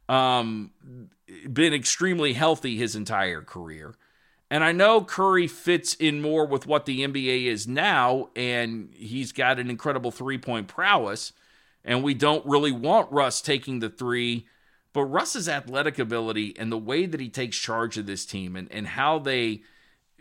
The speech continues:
and how, for the most part, the team feeds off of him, which, going back to what we were talking about in the first segment, they were feeding off Paul George last night. And that can't help but make this team get better, to know that there's two guys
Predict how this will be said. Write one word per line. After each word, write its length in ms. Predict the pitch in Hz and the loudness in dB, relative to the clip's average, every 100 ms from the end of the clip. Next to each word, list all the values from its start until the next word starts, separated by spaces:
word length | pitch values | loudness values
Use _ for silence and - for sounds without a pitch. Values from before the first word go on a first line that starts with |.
| 139 - | -20 -14
and 140 | 92 139 | -10 -6
how, 220 | 143 202 | 0 0
for 100 | 196 | 2
the 80 | 160 | 2
most 220 | 156 147 | 0 0
part, 200 | 151 139 | -2 -2
the 60 | 117 | -4
team 240 | 135 120 | -6 -6
feeds 300 | - 127 107 | -4 -6 -2
off 260 | 104 98 101 | 0 0 -4
of 140 | 92 | -8
him, 120 | 98 | -8
which, 200 | 104 - | -8 -6
going 280 | 160 208 185 | -2 -2 0
back 220 | 151 139 | 0 0
to 80 | 143 | -2
what 140 | 135 | -6
we 80 | 131 | -6
were 80 | 131 | -6
talking 180 | 135 127 | -4 -4
about 160 | 113 | -4
in 60 | 107 | -6
the 80 | 98 | -8
first 320 | - 143 - | -8 -8 -4
segment, 420 | 147 135 135 - | -4 -4 -8 -4
they 80 | 139 | -4
were 140 | 170 | -4
feeding 340 | - 165 151 143 | -6 -6 -6 -4
off 220 | 123 - | -4 -4
Paul 200 | 123 117 | -4 -4
George 400 | 110 101 98 - | -4 -8 -8 -10
last 360 | 80 80 - 78 | -10 -10 -12 -14
night. 320 | - 104 - _ _ _ _ _ _ | -18 -18 -20 _ _ _ _ _ _
And 200 | 123 131 | -2 2
that 240 | 156 185 - | 4 2 -2
can't 320 | 147 147 - | -2 -2 -2
help 400 | - 131 127 - | -6 0 0 0
but 140 | 120 104 | -4 0
make 260 | 117 95 | -2 -2
this 180 | 107 - | -6 -6
team 300 | - 117 104 | -6 -6 -4
get 220 | 101 82 | -6 -6
better, 240 | 95 92 92 | -6 -6 -6
to 140 | - | -8
know 240 | 107 113 127 | -6 -6 -4
that 200 | 123 - | -6 -4
there's 260 | 110 98 | -6 -6
two 260 | - 143 135 | -8 -6 -4
guys 480 | 117 98 98 92 | -2 0 0 -4